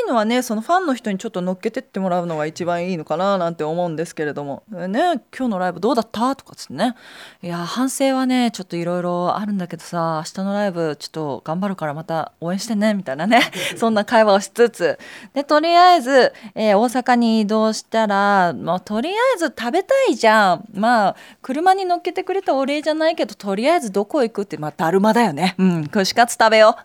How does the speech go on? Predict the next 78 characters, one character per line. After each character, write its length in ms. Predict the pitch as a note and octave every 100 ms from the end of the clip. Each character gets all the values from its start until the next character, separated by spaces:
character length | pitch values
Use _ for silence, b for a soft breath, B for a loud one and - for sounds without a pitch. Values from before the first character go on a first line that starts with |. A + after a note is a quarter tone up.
| _
串 260 | B3+ A#3
カ 140 | - E4
ツ 140 | -
食 100 | F4
べ 120 | D#4+ D4+
て、 260 | C4+ C4+
と 160 | C4 B3+
り 160 | C#4
あ 120 | D4+ D4+
え 60 |
ず 160 | A#3 A#3+ -
今 260 | D4+ C#4+
日 60 | G#3
の、 260 | A3 A3+ B B B
え 540 | G3 F#3+ F#3+ F3+ E3 E3 B B B
ー、 120 | -
疲 120 | C#4
れ 140 | A#3+ G#3+
た 200 | G#3+ G3+
喉 520 | G3+ A3 F#3 F3 G3+
を 80 | F3
癒 360 | E3 F3 G3+
す 260 | A#3 - C#3+
油 840 | E3 F#3 G#3+ A3+ A3+ A3 G#3+ G#3 - _ _ _
を 240 | - A#3 D#3
こ 160 | -
う 60 | E3
摂 320 | - A#3 -
取 100 | E3
し 100 | D#3+
て 200 | - G3+
喉 280 | F#3 A3+ F#3+
に 140 | D3
潤 340 | C#3 D#3 F#3+ G#3
い 60 | -
与 340 | D3+ G3+ G#3+
え 60 | A#3
ま 120 | A3+
し 160 | - A3+
ょ 180 | D3 - _
う。 40 |
ね。 240 | G3+ C4 C4+ B
そ 180 | - D4+
こ 120 | F#4+
か 120 | F#4+ G4+
ら 160 | G4+
の、 220 | D4 F3 -
い 80 |
や、 160 | F#3 F3
た 120 | -
こ 120 | - D#4+
焼 220 | F4 E4
き 20 |
で 80 | D#4+
す 140 | -
よ。 100 | C#3
た 200 | - F#3+
こ 100 | B3
焼 200 | C#4 C#4
き 40 | B3+
食 80 |
べ 100 | B3
た 160 | C4+ D#4
い 120 | D4
な。 200 | C#4 D4 b b
私、 260 | F#3 G3+ -
た 140 | G#3
こ 80 | A#3
焼 180 | B3 A3
き 20 |
大 180 | B3 D4
好 60 |
き 100 | - A#3
な 100 | G#3+
ん 60 |
で 80 | G3
す 120 | -
よ。 160 | F3+